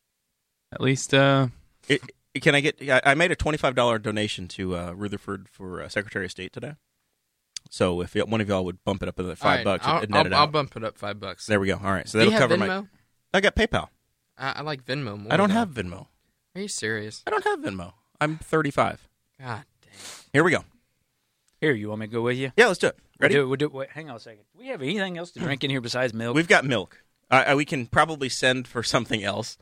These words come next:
Speaker 4: 'Cause I, I,
Speaker 2: Um,
Speaker 4: yeah, I'm
Speaker 1: All right,
Speaker 4: down to
Speaker 1: I'll go
Speaker 4: ice.
Speaker 1: get. Do we have what? Do you guys have water?
Speaker 3: Yeah, we haven't gone.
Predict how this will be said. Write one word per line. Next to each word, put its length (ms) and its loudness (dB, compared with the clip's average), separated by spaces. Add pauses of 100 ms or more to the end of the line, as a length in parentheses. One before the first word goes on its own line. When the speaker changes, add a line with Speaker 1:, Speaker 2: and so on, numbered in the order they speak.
(300)
Speaker 4:
'Cause 140 -4
I, 80 6
I, 300 6
Speaker 2:
Um, 160 -8 (340)
Speaker 4:
yeah, 120 -18 (420)
I'm 20 6
Speaker 1:
All 60 10
right, 60 10
Speaker 4:
down 100 6
to 40 10
Speaker 1:
I'll 80 10 (200)
go 220 6
Speaker 4:
ice. 60 -10
Speaker 1:
get. 100 -10 (360)
Do 80 4
we 120 6
have 120 4
what? 240 4 (160)
Do 60 2
you 100 2
guys 240 2
have 140 -2
water? 340 0 (600)
Speaker 3:
Yeah, 160 -4
we 120 -8
haven't 220 -10
gone. 160 -18